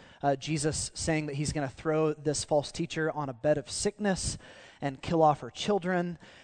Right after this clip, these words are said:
And, man, it's all uphill from here. That's all you need to know. It's all uphill from here. So if you don't know what I'm talking about and, and that weirds you out, then you can just get on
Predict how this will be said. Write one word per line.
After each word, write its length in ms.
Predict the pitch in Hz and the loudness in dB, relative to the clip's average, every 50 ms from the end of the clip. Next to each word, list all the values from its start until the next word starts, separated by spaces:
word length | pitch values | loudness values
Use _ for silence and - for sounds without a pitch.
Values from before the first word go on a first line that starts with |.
| - - | -12 -4
And, 420 | - 165 156 156 156 151 147 143 - - | -2 0 2 2 2 0 -2 -4 -8 -4
man, 240 | 180 196 190 170 143 - | 0 2 4 4 4 2
it's 120 | 175 - - | 2 6 8
all 200 | 214 208 202 196 | 10 12 12 10
uphill 260 | 185 - - 190 175 | 10 8 6 4 4
from 220 | - - 160 147 | 4 2 -4 -4
here. 260 | 139 147 127 104 - - | -2 -4 -4 -4 -6 -4
That's 200 | 143 147 - 170 | -4 0 2 4
all 80 | 160 160 | 4 4
you 100 | 175 175 | 4 2
need 160 | 175 180 165 | 2 2 2
to 80 | 170 | 2
know. 240 | 170 170 180 214 226 | 2 4 4 4 4
It's 160 | 202 165 - | 2 2 4
all 180 | 170 160 160 165 | 6 6 8 6
uphill 220 | 165 - 180 160 | 6 4 2 0
from 220 | 156 - 170 156 147 | 0 0 -4 -4 -2
here. 220 | 147 175 175 180 | 0 0 0 0
So 280 | - - - 180 156 - - - - - - | 0 2 2 2 2 2 -2 -10 -12 -6 -4
if 120 | 165 - | -2 4
you 60 | 190 | 6
don't 140 | 214 269 262 | 8 8 8
know 80 | 233 202 | 8 8
what 100 | 185 160 | 6 6
I'm 80 | 151 | 4
talking 320 | 147 165 160 156 - 160 160 | 4 6 6 6 4 4 4
about 220 | 160 160 165 165 | 6 6 6 6
and, 160 | 165 156 160 | 2 -2 -6
and 160 | 151 156 160 | -4 0 2
that 160 | 170 175 165 165 | 2 2 2 2
weirds 260 | 160 170 170 165 135 | 0 0 -2 -2 0
you 120 | 151 160 | 2 4
out, 180 | 160 143 131 139 | 4 4 4 2
then 180 | 151 143 143 135 | -4 -8 -8 -8
you 120 | 160 170 165 | -8 -8 -6
can 140 | - 170 | -4 -4
just 160 | 156 151 - - | -4 -4 -4 -2
get 140 | 165 160 | 0 0
on 260 | 160 160 156 151 143 | 0 0 -2 -4 -6